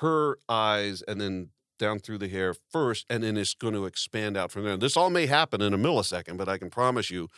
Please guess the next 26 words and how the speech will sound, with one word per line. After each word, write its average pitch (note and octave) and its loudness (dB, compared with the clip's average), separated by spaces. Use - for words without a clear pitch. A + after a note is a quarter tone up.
uh, F2+ -2
physiologically, A2 0
it's - -10
almost F#2+ -6
always G#2 0
what's F2+ -10
gonna F#2 -4
happen. A2 0
Um, G2 2
the, G#2+ 0
the G#2 -2
capture A#2 2
doesn't G2 0
have A#3 -2
that, D2+ -6
but A2 -2
by A#2 4
manipulating B2+ 0
the G#2 -2
shadows A2+ 0
going G2+ -2
around F2 0
the D3 0
image, E3 0
you A#2 -8
can G#2 -6